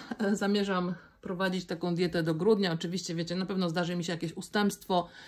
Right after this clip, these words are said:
niewykluczone, że raz na miesiąc zjem sobie kawałek ciasta albo zjem sobie bułeczkę,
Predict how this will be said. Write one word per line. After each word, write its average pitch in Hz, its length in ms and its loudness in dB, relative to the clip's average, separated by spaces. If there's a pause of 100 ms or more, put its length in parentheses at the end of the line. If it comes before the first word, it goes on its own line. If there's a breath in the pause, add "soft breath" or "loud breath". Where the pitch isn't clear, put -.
(120 loud breath)
niewykluczone, 185 720 4
że 165 100 4
raz 165 200 2
na 170 100 2
miesiąc 165 500 2
zjem 180 280 4
sobie 156 420 0
kawałek 156 360 -2
ciasta 185 560 -2
albo 160 420 0 (280 loud breath)
zjem 180 220 4
sobie 160 260 4
bułeczkę, 185 680 4